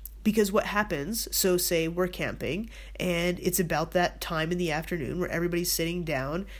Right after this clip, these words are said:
having some chips and a snack or whatever. It's really hot outside. I walk over to the cooler, I open it up, I grab a beer out of there, and I drink it. And that feels good. When I, when I sit down and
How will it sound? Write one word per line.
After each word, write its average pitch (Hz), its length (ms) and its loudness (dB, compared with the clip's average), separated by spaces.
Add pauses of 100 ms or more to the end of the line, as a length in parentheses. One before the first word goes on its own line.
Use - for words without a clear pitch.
(100)
having 185 360 4
some 185 240 0
chips 160 400 -2
and 180 80 2
a 170 60 0
snack 139 440 -2
or 165 60 -4
whatever. 135 360 -4
It's 165 140 -4
really 185 180 4
hot 160 260 0
outside. 139 600 -2 (840)
I 190 120 4
walk 175 300 4
over 208 200 6
to 240 80 2
the 247 100 0
cooler, 175 560 4
I 196 140 2
open 190 340 0
it 240 140 2
up, 175 320 0
I 180 80 0
grab 175 340 2
a 185 60 2
beer 214 340 4
out 175 160 4
of 160 140 -6
there, 147 400 2
and 190 100 2
I 190 80 6
drink 320 400 0
it. - 300 -6 (280)
And 202 200 6
that 202 240 6
feels 220 420 4
good. 165 420 2
When 165 140 0
I, 175 160 0
when 196 160 0
I 190 80 2
sit 226 260 2
down 196 320 2
and 175 160 -2